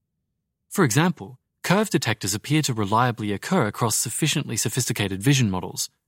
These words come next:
and so are a feature. For interpretable properties, which we presently only observe in polysemantic neurons, the hope is that a sufficiently large model would dedicate a neuron to them.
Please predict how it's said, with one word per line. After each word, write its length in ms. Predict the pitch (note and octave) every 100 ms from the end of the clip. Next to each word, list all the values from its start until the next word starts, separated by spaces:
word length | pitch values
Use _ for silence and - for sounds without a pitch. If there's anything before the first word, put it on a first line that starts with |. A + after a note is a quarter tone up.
| _
and 120 | - A#2
so 320 | - C#3 A#2+
are 140 | A2+ G#2
a 40 |
feature. 440 | - C#3 C#3+ - - _ _ _ _ _ _ _ _ _ -
For 140 | -
interpretable 540 | A2 - D3+ F#3 C3+ G2+
properties, 460 | G2 F2 F#2+ D3
which 160 | A#2+ A2+
we 100 | A2+
presently 520 | - A#2 A2 G#2 G#2
only 260 | G#2+ G2+ F#2+
observe 380 | F2+ E3+ E3 A#2
in 100 | A2+
polysemantic 680 | A2 G#2+ - G#2+ E3 C3+ G#2
neurons, 500 | F#2+ F2+ - - - _ _ _
the 100 | -
hope 320 | A2+ F#3+ E3+ B2
is 80 |
that 140 | B2 A#2
a 20 |
sufficiently 560 | - C3 E3+ D#3+ C3+ A2
large 320 | A2+ D#3+ C3+
model 260 | G2 F2+ F2+
would 180 | G2+
dedicate 420 | A#2 A2+ - A2+ -
a 60 |
neuron 460 | B2 A#2+ D3 A#2 F#2
to 100 | -
them. 300 | F#2+ F2+ -